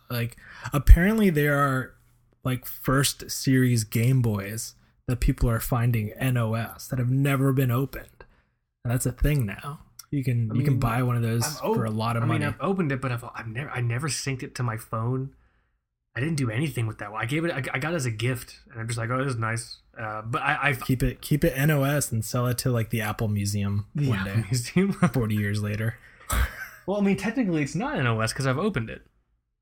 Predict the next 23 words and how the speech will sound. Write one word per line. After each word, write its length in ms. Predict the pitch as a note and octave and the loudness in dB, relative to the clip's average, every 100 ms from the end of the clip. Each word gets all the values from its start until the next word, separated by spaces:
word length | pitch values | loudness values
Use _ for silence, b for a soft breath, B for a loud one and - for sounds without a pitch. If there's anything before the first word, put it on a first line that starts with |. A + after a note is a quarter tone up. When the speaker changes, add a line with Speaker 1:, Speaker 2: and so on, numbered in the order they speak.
| _ _ _ _ - _ | _ _ _ _ -12 _
Speaker 1:
Oh, 80 | B2+ | -6
yeah, 160 | A2+ G#2+ | -4 -4
that's 220 | G#2+ - | -8 -10
right. 140 | - - | -14 -4
Speaker 2:
Right? 280 | A#2 B2 E3 | -2 0 -2
I'd 80 | C3+ | -2
have 140 | D3+ | -2
to, 100 | D3 | 0
like, 100 | C3+ A#2+ | 0 2
reseal 580 | A#2+ C#3 - C3 D#3+ | 2 0 0 -2 -4
it 120 | A#2+ - _ _ _ _ _ _ _ _ _ _ | -8 -14 _ _ _ _ _ _ _ _ _ _
with, 140 | B2 A#2+ | -6 -2
like, 160 | A#2 | -2
sur-, 180 | - B2+ | 0 0
Speaker 1:
I 60 | C3 | -2
guess. 180 | B2 G#2+ | -2 0
Speaker 2:
with, 100 | A2+ | 0
like, 140 | A#2 | -2
plastic 400 | - B2+ - A#2 | -4 -6 -4 -4
wrap 180 | A2+ G#2+ | -4 -2
in 80 | A2 | -4
my 120 | G#2 | -4
kitchen. 420 | - - - A#2+ | -6 -6 0 -2